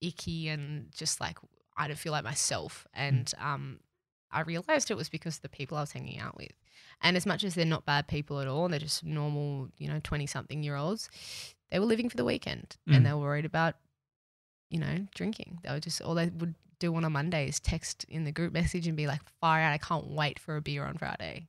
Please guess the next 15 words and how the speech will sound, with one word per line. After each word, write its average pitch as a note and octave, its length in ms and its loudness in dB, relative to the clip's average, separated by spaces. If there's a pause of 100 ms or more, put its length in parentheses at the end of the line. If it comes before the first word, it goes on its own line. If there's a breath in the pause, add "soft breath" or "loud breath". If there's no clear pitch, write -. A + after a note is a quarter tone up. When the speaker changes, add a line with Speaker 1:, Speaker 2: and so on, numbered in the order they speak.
Speaker 2:
Yeah. B2 240 4
Speaker 1:
You - 80 -6
know, - 200 -4
like, D#3 260 2
and D3+ 100 -4
I'm D#3 100 0
like, E3+ 160 -2
"Whoa, G3+ 360 6
that's D#3 260 0
so D#3+ 500 2
not D#3 240 -2
me C3+ 200 -6
at C3+ 60 -6
all." C3 200 -6
Like, C3 220 -4